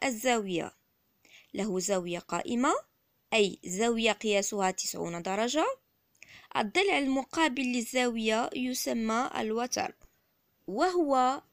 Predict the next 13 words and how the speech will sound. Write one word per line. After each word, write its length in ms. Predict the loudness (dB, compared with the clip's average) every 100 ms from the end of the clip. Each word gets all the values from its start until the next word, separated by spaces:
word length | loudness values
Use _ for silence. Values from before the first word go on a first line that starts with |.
| _ _ _ _ _
أطول 680 | -2 -2 -2 0 0 -2 -6 -2
أضلاع 720 | -2 -2 0 0 0 -2 -4 -6
هذا 760 | -8 -4 -2 -2 -2 0 0 -2 _ -4
المثلث. 800 | 0 0 -2 -2 -2 -2 -6 -14 -20 _ _ _ _ _ _ _ _ _ _ _ _ -20 _ _ _ _ -2
الآن 560 | 0 2 2 0 -2
سنقوم 680 | -4 -4 -2 -4 -6 -4 -4
برسم 640 | -2 -4 -4 -4 -2 -4 -8 _ _ _ _ _ -8
مثلث 580 | -6 -2 -2 0 -2 -4 -6
قائم 340 | -4 -4 -6
الزاوية، 680 | -4 -2 -2 0 0 0 -4 _ -20 _ -4
وذلك 480 | 0 0 -2 -2
باستعمال 1160 | -4 -4 -8 -8 -4 -4 -2 0 0 0 0 -4 -10 _ _ -20 _ _ _ _ -20 _ _ -2
المزواة 840 | 0 4 2 0 0 2 2 0